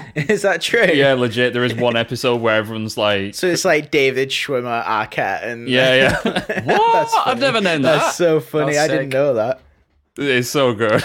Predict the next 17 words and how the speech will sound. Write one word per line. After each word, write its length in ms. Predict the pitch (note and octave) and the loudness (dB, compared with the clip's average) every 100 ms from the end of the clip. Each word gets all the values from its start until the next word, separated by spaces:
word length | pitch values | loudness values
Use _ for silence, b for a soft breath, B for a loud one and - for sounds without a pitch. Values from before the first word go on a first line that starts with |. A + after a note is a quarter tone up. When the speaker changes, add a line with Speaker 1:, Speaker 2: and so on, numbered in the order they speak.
| - | -2
Speaker 3:
<laughs> 100 | - A#3+ - | -4 -4 -2
Speaker 1:
That's 280 | - - | -4 -2
funny. 260 | - D#3+ A#2 | -4 -2 0
Speaker 2:
Yeah, 200 | C#3+ C3+ | 2 2
we've, 240 | C#3 E3 E3+ | 2 0 0
we've 180 | E3 | -2
gotta 180 | D#3+ C#3 | 0 -2
search 340 | C3 C3+ C3+ C3 | -2 -2 -2 -2
that 140 | A2+ | -4
after 240 | A2+ - | -4 -8
this. 300 | A#2 A#2 G#2+ | -8 -6 -8
Speaker 1:
Yeah. 120 | B2 C#3 | -6 -2
Speaker 2:
That's 200 | C#3 G#2+ | -2 -2
great. 320 | G2+ C#3 - _ _ _ | -4 -8 -10 _ _ _
Speaker 1:
I 120 | - | -14
never 140 | B2 A2+ | -10 -6
noticed. 400 | A#2+ F#2 G2+ | -6 -6 -10